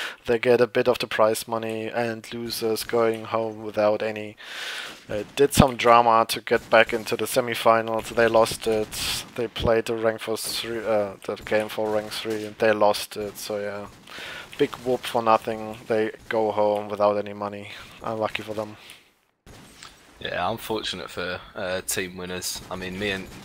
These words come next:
Speaker 2: myself and Kesso were unfortunate, uh, to lose to those guys in the first round of, uh, the pay-to-play, uh, finale, so to say.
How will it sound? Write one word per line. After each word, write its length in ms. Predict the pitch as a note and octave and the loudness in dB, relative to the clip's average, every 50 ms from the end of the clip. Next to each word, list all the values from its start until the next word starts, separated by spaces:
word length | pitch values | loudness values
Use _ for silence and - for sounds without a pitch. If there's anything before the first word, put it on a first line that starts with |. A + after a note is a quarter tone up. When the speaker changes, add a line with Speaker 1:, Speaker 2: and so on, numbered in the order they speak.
| - - | -10 -4
Speaker 2:
myself 360 | F#2 F#2+ F#2+ - A#2 G#2+ G2+ | -2 -2 -2 -2 -6 -8 -8
and 100 | G2 F2+ | -8 -6
Kesso 380 | - A2 G#2+ - - G#2+ G2+ G2 | -4 -4 -4 -4 -4 -6 -6 -6
were 100 | G2 F#2+ | -6 -8
unfortunate, 600 | F#2 - - F#2+ F#2+ - - - F#2 F2+ E2 - - | -8 -10 -12 -14 -12 -10 -10 -10 -10 -12 -12 -12 -10
uh, 320 | E2 F2+ F2+ F2+ F2+ F2+ | -8 -8 -6 -6 -8 -8
to 160 | - - F#2+ | -10 -10 -10
lose 400 | F2+ F2+ F#2+ G2+ G#2+ G#2 - - | -10 -8 -8 -8 -8 -8 -8 -8
to 80 | - - | -6 -6
those 400 | F2+ F2+ F2 F2 F2+ F2+ F2 - | -4 -4 -4 -4 -6 -8 -10 -10
guys 480 | - F#2+ F2+ F2+ F2 F2 - - - - - | -6 -4 -4 -4 -4 -6 -8 -10 -12 -12 -12
in 220 | F2 F2 F2 F2 | -12 -10 -10 -10
the 260 | F2 F2 F2 F2 F2 | -10 -10 -10 -10 -12
first 420 | - - - F#2 F#2 F2 - - F#2+ | -12 -8 -6 -6 -6 -6 -6 -8 -8
round 380 | F2+ F2+ G2+ G#2 G2 - - - - - | -8 -8 -8 -10 -10 -14 -16 -16 -14 -14
of, 80 | - F2 | -10 -10
uh, 920 | - - - - - - - - - - - - - - - - - - - - - - - - _ - | -10 -10 -12 -18 -18 -18 -20 -20 -20 -20 -20 -20 -20 -20 -20 -20 -16 -16 -16 -16 -16 -20 -20 -20 _ -20
the 80 | - - | -20 -16
pay-to-play, 760 | - - - F2+ F2 - - - - F2 E2 F2 F2+ F2+ - - _ - | -14 -14 -14 -14 -16 -18 -18 -14 -14 -14 -12 -12 -14 -16 -18 -20 _ -20
uh, 260 | F2+ F2 F2 E2+ D#2+ | -18 -16 -14 -12 -8
finale, 600 | - - F2 F2 F2 E2+ F2+ F#2 F2+ F2 E2+ - - | -6 -6 -6 -6 -8 -10 -10 -10 -12 -12 -14 -14 -14
so 160 | - - E2+ E2+ | -14 -12 -14 -12
to 160 | - - E2+ | -14 -14 -14
say. 280 | - - E2+ E2 E2 | -12 -12 -12 -12 -12